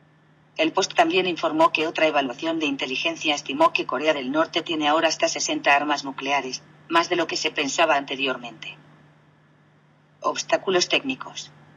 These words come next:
A pesar de estos avances, Corea del Norte aún debe superar obstáculos técnicos para poder afirmar que logró perfeccionar su tecnología de armas nucleares. Corea del Norte probablemente hizo algunas de las mediciones clave necesarias,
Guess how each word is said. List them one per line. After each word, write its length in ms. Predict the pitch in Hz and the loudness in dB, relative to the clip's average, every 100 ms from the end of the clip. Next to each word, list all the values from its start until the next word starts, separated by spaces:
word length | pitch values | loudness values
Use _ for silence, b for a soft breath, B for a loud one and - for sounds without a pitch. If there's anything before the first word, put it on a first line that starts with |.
| - _ _ _ _ _ _ _ _ _ _ _ _ - | -20 _ _ _ _ _ _ _ _ _ _ _ _ 0
A 140 | - | 0
pesar 280 | - - 196 | 2 4 4
de 80 | 185 | 4
estos 300 | 170 196 190 | 0 -2 0
avances, 540 | 139 143 143 156 147 - - - | 2 2 -2 -6 -8 -10 -20 -6
Corea 260 | - 170 170 | 2 4 4
del 180 | 151 156 | 2 2
Norte 320 | 170 160 151 | 0 2 2
aún 180 | 160 160 | 2 0
debe 180 | 156 | -2
superar 440 | 156 143 151 151 160 | -4 -2 2 2 2
obstáculos 600 | 147 - 175 180 165 - | 0 0 0 0 -4 -2
técnicos 480 | 160 339 - 156 - | -4 -4 -6 -6 0
para 240 | 240 160 | 2 2
poder 260 | 156 143 151 | 0 0 0
afirmar 460 | - 131 151 160 | -2 -2 0 0
que 120 | - | -2
logró 280 | 143 139 156 | -4 -2 -4
perfeccionar 680 | 151 135 139 - 127 135 151 | -2 -4 -4 -6 -4 0 0
su 180 | - 156 | -2 -6
tecnología 640 | 151 143 131 127 165 156 | -6 -4 -6 -6 0 2
de 100 | 139 | 4
armas 300 | 139 151 143 | 2 0 -4
nucleares. 680 | 139 143 127 123 - - - - - - _ _ _ _ _ _ _ _ _ _ _ _ _ _ _ - | -6 -4 -2 -2 -2 -10 -10 -20 -20 -20 _ _ _ _ _ _ _ _ _ _ _ _ _ _ _ 0
Corea 240 | 165 180 | 4 6
del 180 | 180 180 | 4 2
Norte 240 | 190 190 | 0 -2
probablemente 680 | 185 160 160 156 156 156 156 | 0 2 2 2 0 -2 0
hizo 200 | 160 - | -2 0
algunas 380 | 156 156 175 165 | 0 0 -2 -2
de 80 | 160 | -2
las 180 | 139 139 | -4 -6
mediciones 520 | 131 123 165 165 156 | -8 -4 -4 -4 -4
clave 280 | 156 151 135 | 0 0 0
necesarias, 680 | 131 127 - 143 139 131 | -6 -4 0 0 0 -4